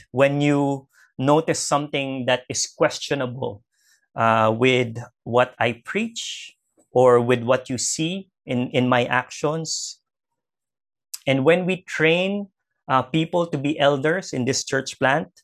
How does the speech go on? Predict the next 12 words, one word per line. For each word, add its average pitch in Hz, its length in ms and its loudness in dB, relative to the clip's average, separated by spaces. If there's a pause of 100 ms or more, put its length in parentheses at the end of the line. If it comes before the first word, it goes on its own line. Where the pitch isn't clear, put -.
(580)
would 151 260 0
you 190 140 -2
pray 170 420 -2
with 175 220 -4
me 147 440 -6 (480)
that 131 300 2 (840)
we 156 260 0
will 156 240 4
look 156 260 0
at 127 180 -2
these 165 220 -2
standards 143 920 -2